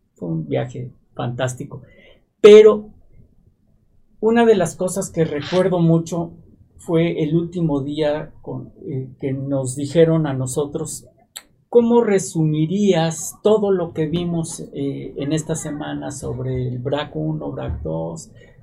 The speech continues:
O sea, ya a nivel molecular, y, o sea, que no vamos a, a,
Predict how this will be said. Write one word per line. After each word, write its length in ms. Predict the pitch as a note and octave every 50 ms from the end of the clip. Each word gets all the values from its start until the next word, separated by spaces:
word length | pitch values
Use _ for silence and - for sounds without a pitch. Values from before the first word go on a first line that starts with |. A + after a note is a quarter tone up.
| _
O 60 | - -
sea, 180 | - F3 E3 D#3+
ya 300 | D#3+ E3 E3 E3 E3 E3
a 40 | D#3+
nivel 320 | D#3+ D#3 C#3+ D3+ D#3 D#3
molecular, 920 | D#3 D3+ D3 D3 D3 C#3+ D3 D3+ D3+ D#3 D3+ D#3 E3+ E3+ E3 E3 E3+ D#3+ D#3 D3+
y, 120 | D#3+ D#3+ E3
o 40 | - - - - - - _ -
sea, 280 | - - E3 D3+ D3 -
que 100 | D#3 D3
no 180 | D3 D#3 D#3+ D#3
vamos 320 | D#3 D#3 D#3 D3+ C#3 -
a, 180 | C#3 C3 C3 B2+
a, 440 | - - C3+ - - - - -